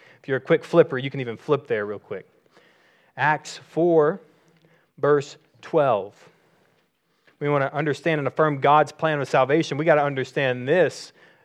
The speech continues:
fundamentally, is this, Acts four twelve. "And there is salvation in no one else," no Sabbath, right? No food law, no drink law, uh, no, uh, no Feast of Booths, right? No Passover,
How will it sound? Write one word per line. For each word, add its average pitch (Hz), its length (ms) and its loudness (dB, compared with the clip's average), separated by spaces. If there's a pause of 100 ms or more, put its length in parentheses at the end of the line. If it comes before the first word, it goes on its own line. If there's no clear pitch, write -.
(140)
fundamentally, 135 840 -2 (1300)
is 127 160 -8
this, 147 360 4
Acts 135 240 -6
four 147 200 0
twelve. 120 360 -2
"And 131 180 -4
there 156 220 6
is 139 80 -2
salvation 165 840 2 (360)
in 135 220 -4
no 151 200 8
one 202 320 2
else," 165 500 2
no 120 420 -6
Sabbath, 190 720 2 (240)
right? 139 300 -2
No 120 260 -2
food 185 400 0
law, 185 320 8
no 127 240 -2
drink 175 420 -4
law, 180 440 8 (260)
uh, 120 260 -2
no, 135 420 2
uh, 113 300 0
no 117 340 -8 (320)
Feast 160 280 -4
of 131 160 -6
Booths, 190 640 -2
right? 139 200 -4
No 127 160 -2
Passover, 180 600 -2